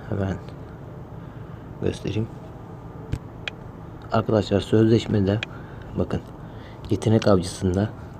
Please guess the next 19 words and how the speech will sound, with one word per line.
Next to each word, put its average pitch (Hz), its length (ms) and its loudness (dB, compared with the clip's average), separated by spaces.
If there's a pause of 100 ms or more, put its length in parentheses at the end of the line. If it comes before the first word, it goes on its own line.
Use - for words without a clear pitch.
taktiğin 92 400 4
başı 87 260 2
unuttum 90 480 2
ben 92 140 4
size. 104 300 -2 (100)
Açtım 104 600 2
söylemeyi 90 560 4
de 104 60 4
unuttum. 95 340 2 (520)
Sonradan 107 540 6 (480)
video 113 320 4
çekmediğimi 101 540 2
fark 98 260 4
ettim. 95 240 0 (1500)
Arkadaşlar 113 520 8 (1040)
yetenek 117 380 8
avcısında 101 500 6 (140)
üç 127 240 8
tane 107 320 6